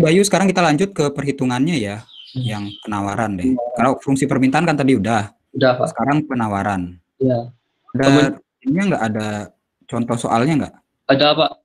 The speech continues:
Speaker 2: di bawah
Speaker 1: Ini
Speaker 2: lagi, Pak.
Speaker 1: permintaan, ini penawaran
Speaker 2: Nah,
Speaker 1: ya?
Speaker 2: ya, Pak.
Speaker 1: Oke, nah ini coba bisa jelaskan nggak ini?
Speaker 2: Ke, pada saat harga enam puluh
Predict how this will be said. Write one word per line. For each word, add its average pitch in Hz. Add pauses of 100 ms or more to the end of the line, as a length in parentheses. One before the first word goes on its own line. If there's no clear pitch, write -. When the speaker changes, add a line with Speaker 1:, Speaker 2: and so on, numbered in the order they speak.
(160)
Speaker 2:
di 147
bawah 151
Speaker 1:
Ini 175
Speaker 2:
lagi, -
Pak. -
Speaker 1:
permintaan, 127 (1700)
ini 135
penawaran 131
Speaker 2:
Nah, 104
Speaker 1:
ya? 85 (380)
Speaker 2:
ya, 127
Pak. 123 (840)
Speaker 1:
Oke, 117
nah 101
ini 117
coba 127
bisa 143
jelaskan 131
nggak 98
ini? 92 (1080)
Speaker 2:
Ke, 139 (840)
pada 151
saat 185
harga 165 (260)
enam 165
puluh 185